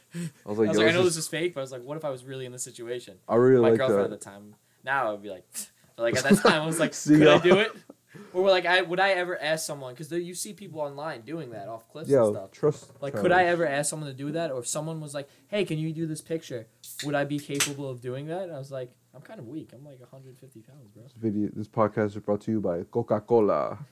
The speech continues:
Speaker 1: <laughs> With the real cocaine.
Speaker 2: Yeah.
Speaker 1: Not really. Don't come after me. Oh, so another thing I had, from an early age, I knew I wanted to create something.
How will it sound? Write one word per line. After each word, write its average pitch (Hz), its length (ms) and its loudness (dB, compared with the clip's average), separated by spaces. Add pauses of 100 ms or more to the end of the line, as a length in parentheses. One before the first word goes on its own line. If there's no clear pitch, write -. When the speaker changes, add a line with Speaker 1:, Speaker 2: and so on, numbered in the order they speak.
(160)
Speaker 1:
<laughs> - 280 -20
With 107 120 -20
the 87 80 -20
real 117 160 -16
cocaine. 139 340 -20 (680)
Speaker 2:
Yeah. - 360 -16 (360)
Speaker 1:
Not 127 180 -18
really. 160 240 -12
Don't 165 160 -18
come 226 180 -20
after 226 240 -20
me. 214 120 -20 (840)
Oh, 151 220 0 (100)
so 151 180 -6
another 151 320 -2
thing 160 220 -8
I 147 80 -4
had, 135 320 -6 (160)
from 143 160 -6
an 143 80 -2
early 160 340 0
age, 147 200 -4
I 120 60 -6
knew 135 140 -6
I 131 60 -2
wanted 127 260 -6
to - 80 -20
create 107 220 -12
something. 87 320 -20